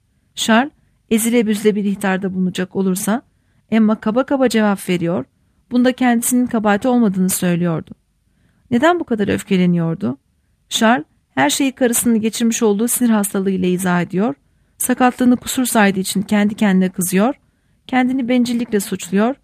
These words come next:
ve içinden hemen gidip karısını öpmek geliyordu. Kendi kendine, "Hayır, olmaz." diyordu. "Belki canını sıkmış olurum."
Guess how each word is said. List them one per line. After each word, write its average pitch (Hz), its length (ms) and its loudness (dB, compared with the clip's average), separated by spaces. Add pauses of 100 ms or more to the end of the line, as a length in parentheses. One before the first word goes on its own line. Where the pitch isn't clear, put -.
(380)
ve 135 60 -2
içinden 220 380 2
hemen 277 260 2
gidip - 220 -6
karısını 220 380 0
öpmek 196 320 -2
geliyordu. 170 580 -4 (600)
Kendi 214 280 2
kendine, 202 520 0 (480)
"Hayır, 233 300 0
olmaz." 208 480 0
diyordu. 185 380 -4 (420)
"Belki 302 260 0
canını 262 260 2
sıkmış 196 400 -2
olurum." 180 320 -4